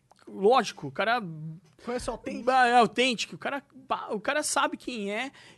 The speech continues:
Speaker 1: quer conhecer, quer tá perto, quer fazer alguma coisa. Tipo, cê-, como a gente era,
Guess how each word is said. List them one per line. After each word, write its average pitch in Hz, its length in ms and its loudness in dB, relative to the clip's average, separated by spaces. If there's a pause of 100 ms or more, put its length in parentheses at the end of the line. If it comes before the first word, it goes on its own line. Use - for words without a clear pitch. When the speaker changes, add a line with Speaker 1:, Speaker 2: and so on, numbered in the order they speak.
(140)
Speaker 1:
quer 262 140 2
conhecer, 262 760 -4
quer 240 180 -12
tá - 180 -6
perto, 220 520 -6
quer 226 160 -6
fazer 233 280 -4
alguma 220 260 -4
coisa. 208 540 -2
Tipo, 214 240 -8
cê-, 208 280 -4
como 330 220 0
a 277 40 4
gente 339 280 0
era, 269 240 4